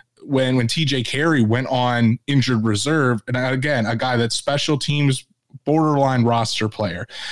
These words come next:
So if we, if the Colts can get Xavier Rhodes and Rock Ya-Sin back this week to pair with Kenny Moore, the, the Colts' chances of, uh, or the secondary's chances of being successful, I think, go up quite a bit.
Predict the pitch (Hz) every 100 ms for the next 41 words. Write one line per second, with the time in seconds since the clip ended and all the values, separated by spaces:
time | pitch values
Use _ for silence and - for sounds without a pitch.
0 | - - 151 147 220 - 170 156 165 147
1 | 247 - 185 156 123 113 147 156 175 135
2 | 127 123 - 131 170 139 123 - - -
3 | 185 170 120 113 107 120 104 - 113 104
4 | - - - 131 151 185 185 - 135 117
5 | 110 110 107 127 - - - - 143 147
6 | - - 143 208 202 165 - - 160 160
7 | 147 135 120 120 127 123 120 - 131 123
8 | 127 117 - 190 175 131 120 107 - 120
9 | - 117 123 113 - 113 - 127 - 143
10 | 143 - - 131 143 117 117 113 - 110
11 | 95 - 87